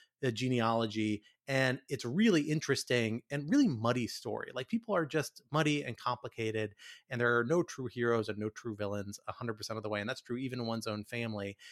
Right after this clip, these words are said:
And digging into, I found really fascinating and to shed a lot of light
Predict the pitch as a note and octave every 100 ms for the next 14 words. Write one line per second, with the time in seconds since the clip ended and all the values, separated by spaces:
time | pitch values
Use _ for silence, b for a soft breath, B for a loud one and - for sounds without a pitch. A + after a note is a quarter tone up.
0 | B D3 A#3 A#3+ F#3+ D#3 C3 D3+ D3 B2
1 | C3+ A2 A#2 A#2+ - C#3+ F3 G3+ G#3 D3+
2 | C3+ A#2 A2 b b - - - E3+ G#3+
3 | B3 D#3+ D#3 G#2+ G#2+ D#3